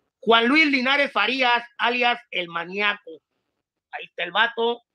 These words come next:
Ahorita dicen que anda con el fantasma, que anda con los Jaliscos.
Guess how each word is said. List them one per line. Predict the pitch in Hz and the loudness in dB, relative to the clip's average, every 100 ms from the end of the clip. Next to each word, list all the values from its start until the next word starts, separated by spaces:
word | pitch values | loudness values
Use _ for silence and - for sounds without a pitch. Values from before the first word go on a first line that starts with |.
| _ _ - | _ _ -12
Ahorita | 143 160 220 - | -10 -8 -6 -6
dicen | 202 202 208 170 | -6 -6 -8 -4
que | 196 | -4
anda | 208 196 175 151 - | 0 0 0 -2 -10
con | - | -14
el | 156 | -12
fantasma, | - 147 190 214 196 196 202 _ _ _ _ _ _ _ _ - | -12 -8 -2 -2 -2 -6 -6 _ _ _ _ _ _ _ _ -6
que | |
anda | 170 196 | -4 -4
con | 190 | -4
los | 160 151 | -6 -4
Jaliscos. | 151 160 202 - 180 180 | -2 -2 -4 -4 -4 -4